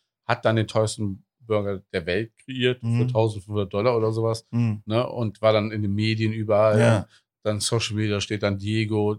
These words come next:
Speaker 1: ähm, ne, ähm, der Koch, der die teuersten Burger der Welt gemacht hat, steht in seinem Profil, ne?
Speaker 2: Mhm.
Speaker 1: Ja. Dann denk, in dem Moment denk ich so, bringt mir das was?
Speaker 2: Ja.
Speaker 1: Ich find das einfach geiler, wenn hier die Leute mal zu uns kommen und sagen, „Boah, ey, ich hab letzte Woche den, den Burger gegessen.“ Ey,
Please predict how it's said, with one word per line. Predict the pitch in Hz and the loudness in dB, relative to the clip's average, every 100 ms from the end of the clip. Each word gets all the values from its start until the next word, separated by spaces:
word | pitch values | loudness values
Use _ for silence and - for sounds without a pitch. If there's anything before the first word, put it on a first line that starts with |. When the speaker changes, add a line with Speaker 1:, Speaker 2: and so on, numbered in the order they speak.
| _ | _
Speaker 1:
ähm, | 107 104 98 95 - _ _ 117 | -2 0 -2 -4 -8 _ _ -2
ne, | 123 107 104 98 | -2 -2 -2 -2
ähm, | 98 98 | -2 -4
der | 98 98 | -2 -2
Koch, | - 113 - | -2 -6 -4
der | 104 101 | -4 -4
die | 104 | -4
teuersten | - 104 101 110 | -4 -4 -4 -6
Burger | 101 104 101 | -4 -4 -4
der | 101 | -2
Welt | 110 110 | -2 -2
gemacht | 104 95 | -10 -8
hat, | 95 | -10
steht | - 113 | -14 -10
in | |
seinem | 104 95 | -8 -8
Profil, | _ - - 95 | _ -18 -10 -10
ne? | 95 127 - | -8 -8 2
Speaker 2:
Mhm. | 131 135 131 _ _ | 4 4 0 _ _
Speaker 1:
Ja. | 101 95 _ _ - | -2 -2 _ _ -2
Dann | 143 | 2
denk, | 170 175 | 2 0
in | 147 160 | -6 0
dem | 156 | 2
Moment | 175 160 131 | 2 0 0
denk | 135 139 | -2 -2
ich | - | -8
so, | 139 131 113 | -4 -4 -4
bringt | - 160 151 | -12 -10 -4
mir | 160 | 0
das | 156 151 | 0 0
was? | 151 160 - _ | -2 -2 -8 _
Speaker 2:
Ja. | 131 | 0
Speaker 1:
Ich | |
find | 127 | 0
das | 151 139 | 0 0
einfach | 131 123 | -2 -4
geiler, | 131 139 131 | 0 0 0
wenn | 127 127 | -4 -8
hier | 120 131 | -10 -12
die | 123 | -6
Leute | 123 131 131 123 131 _ _ _ | -4 -2 -4 -6 -8 _ _ _
mal | 120 113 | -4 -2
zu | - | -2
uns | 127 - | -4 -4
kommen | 127 117 | -4 -2
und | |
sagen, | 113 104 101 | -2 -4 -6
„Boah, | 123 | -12
ey, | 113 | -12
ich | 95 | -12
hab | 110 101 | -12 -8
letzte | 117 - 127 | -10 -6 -8
Woche | 123 117 | -6 -8
den, | 143 147 | -8 -8
den | 135 151 | -6 -8
Burger | 131 139 101 | -6 -4 -4
gegessen.“ | 95 95 104 _ | -8 -16 -20 _
Ey, | _ | _